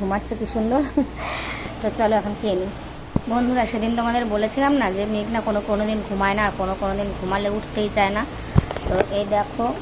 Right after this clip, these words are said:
এই যে মুড়ি গুঁড়োটা এখনও ঢাকা দিয়ে রেখেছি, জমে গেছে। আর এখন বাজে ঘড়ির কাঁটায় নটা পঞ্চাশ, আর এখনও ও ঘুমাচ্ছে।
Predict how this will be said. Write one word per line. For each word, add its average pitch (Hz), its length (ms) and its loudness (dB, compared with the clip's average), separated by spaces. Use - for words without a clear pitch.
এই 214 100 0
যে 220 100 -2
মুড়ি 214 240 0
গুঁড়োটা 226 340 2
এখনও 220 400 2
ঢাকা 196 180 -2
দিয়ে 220 140 0
রেখেছি, 226 360 -2
জমে 208 260 -2
গেছে। 220 320 0
আর 160 120 0
এখন 170 500 -2
বাজে 214 280 2
ঘড়ির 196 260 0
কাঁটায় 254 420 -2
নটা 180 340 0
পঞ্চাশ, 160 460 -4
আর 156 100 0
এখনও 214 320 -2
ও 254 240 -2
ঘুমাচ্ছে। 175 440 -4